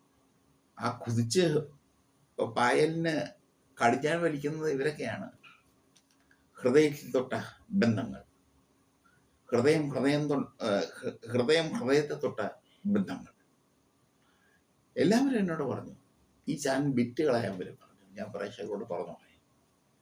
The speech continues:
പലരും എന്നോട് പറഞ്ഞു, "ഈ ചാനൽ അങ്ങ് വി-, വിറ്റ് കളയും, വിറ്റ് കളഞ്ഞിട്ട് നിങ്ങൾ വേറെ ഏതെങ്കിലും ചാനലിൽ പോയി ജോലി ചെയ്താൽ നിങ്ങൾക്ക് ജോലി കിട്ടും, കാരണം നിങ്ങൾക്ക്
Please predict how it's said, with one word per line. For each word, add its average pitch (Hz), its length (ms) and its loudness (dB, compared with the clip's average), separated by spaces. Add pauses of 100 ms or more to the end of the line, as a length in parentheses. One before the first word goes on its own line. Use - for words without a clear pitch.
(580)
പലരും 160 240 0
എന്നോട് 151 180 -6
പറഞ്ഞു, 110 160 -2
"ഈ 113 100 -2
ചാനൽ 117 300 -2
അങ്ങ് 113 160 -2
വി-, 90 280 -6
വിറ്റ് 101 180 -4
കളയും, - 320 -6 (1200)
വിറ്റ് 117 200 0
കളഞ്ഞിട്ട് 113 380 0
നിങ്ങൾ 110 180 -2
വേറെ 107 240 -2
ഏതെങ്കിലും 110 320 -4
ചാനലിൽ 107 240 -6
പോയി 107 160 -8
ജോലി 113 280 0
ചെയ്താൽ 120 220 -6
നിങ്ങൾക്ക് 131 240 -6
ജോലി 139 260 -2
കിട്ടും, - 300 -12 (840)
കാരണം 101 160 -4
നിങ്ങൾക്ക് 107 300 -2